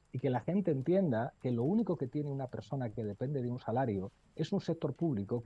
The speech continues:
que le garantiza que sus hijos, independientemente de la cuenta bancaria de sus padres, van a poder tener una sanidad en condiciones y un sistema educativo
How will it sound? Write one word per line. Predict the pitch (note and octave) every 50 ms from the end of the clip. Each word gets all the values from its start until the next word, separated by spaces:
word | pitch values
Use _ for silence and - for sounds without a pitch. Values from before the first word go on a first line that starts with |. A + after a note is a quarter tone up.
| -
que | - B2
le | A2+ A#2+
garantiza | A#2 A#2 A#2 A#2+ A#2+ - D#3+ - E3+
que | D3+ D#3 C3+
sus | - A#2 G#2+ - E3+
hijos, | D#3+ - - G#2+ G#2+ -
independientemente | - C3+ C3 C3+ B2 C3 B2+ C3 D3 D#3+ E3+ - D3 C#3+ D3 D3 D3 C#3
de | B2+
la | A2+ A2+
cuenta | A2 - C3 C#3 C3+ C#3+
bancaria | C3 B2 A2+ A2 - B2+ B2+ B2+ A#2+
de | A#2 A2+
sus | - A2+ A2
padres, | - - B2 A2 G2 G2+ G#2+ - _ _ _ _ _
van | - C3+
a | D3+ D3
poder | C3+ C#3 C3 C3+ C#3+
tener | C#3 C3 B2+ C3+ C3
una | C3 C3 A#2 -
sanidad | - - A#2+ A#2 A#2+ C#3+ E3+ - -
en | C3+ A#2+
condiciones | A2 A#2 A2 G#2 G#2+ - - C#3 B2 A#2 A2+ - -
y |
un | B2+ C#3 C3+
sistema | - C3 A#2+ - - B2 B2+
educativo | A#2+ G#2+ G#2+ G#2+ - F#2 - A2 G#2+ G2+ G2